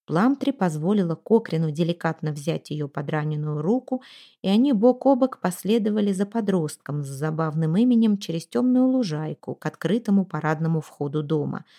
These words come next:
Кокрин шёл медленно и держал свободную руку развёрнутой, и на отлёте он успел разглядеть рукоять пистолета за поясом высокой темноволосой женщины,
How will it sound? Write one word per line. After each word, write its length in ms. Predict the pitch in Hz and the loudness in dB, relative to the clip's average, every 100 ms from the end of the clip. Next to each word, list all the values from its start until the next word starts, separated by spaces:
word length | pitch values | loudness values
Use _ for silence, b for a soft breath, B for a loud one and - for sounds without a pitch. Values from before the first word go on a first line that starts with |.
| b b | b b
Кокрин 380 | - 170 - 160 | 0 2 2 -2
шёл 280 | 160 170 151 | 0 0 2
медленно 520 | 160 233 175 156 151 | 4 4 2 -2 -2
и 40 | |
держал 360 | 147 156 160 165 | -2 -4 -2 -4
свободную 560 | - 165 156 160 165 170 | -2 -4 -2 -2 0 0
руку 240 | 180 180 | 0 2
развёрнутой, 720 | 180 175 180 262 202 160 151 | 2 2 2 2 2 -2 -4
и 160 | - 196 | -2 2
на 160 | 208 | 2
отлёте 480 | 214 220 240 160 - - B B | 2 0 0 0 -6 -16 B B
он 140 | 165 170 | 0 0
успел 300 | - 170 156 | 0 -2 0
разглядеть 540 | 156 143 185 180 147 | -2 -2 -2 0 -2
рукоять 460 | 139 - 160 147 - | -4 -2 -2 -2 -6
пистолета 560 | 151 - 190 247 156 | -10 -2 2 2 2
за 100 | 143 | -4
поясом 520 | 156 175 147 - 151 | -2 0 0 -2 -2
высокой 440 | 156 202 147 - 135 | 0 -2 -4 -6 -6
темноволосой 680 | 156 156 156 160 147 - 175 | -4 -2 0 0 -2 -4 -2
женщины, 520 | 208 165 - 135 | 0 0 -4 -6